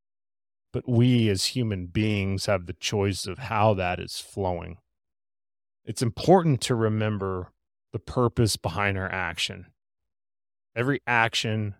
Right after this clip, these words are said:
has an outcome, especially in a lot of different situations that I've come across helping people.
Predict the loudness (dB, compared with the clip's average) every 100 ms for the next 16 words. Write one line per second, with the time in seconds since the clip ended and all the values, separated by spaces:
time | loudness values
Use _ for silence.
0 | _ _ _ _ _ _ _ _ 0 4
1 | 6 4 2 -4 -12 _ _ -6 -2 -2
2 | -2 -10 -12 -16 _ _ _ _ _ _
3 | _ _ _ _ _ -8 -6 -6 -2 4
4 | 4 4 4 4 4 2 0 -6 _ _
5 | _ _ _ _ -4 0 4 4 6 4
6 | 4 4 2 0 -2 0 4 4 2 0
7 | -2 -2 2 2 2 -2 _ _ _ _
8 | _ _ _ _ _ _ -4 -4 0 0
9 | 2 6 6 6 2 2 0 -2 -6 -8
10 | -12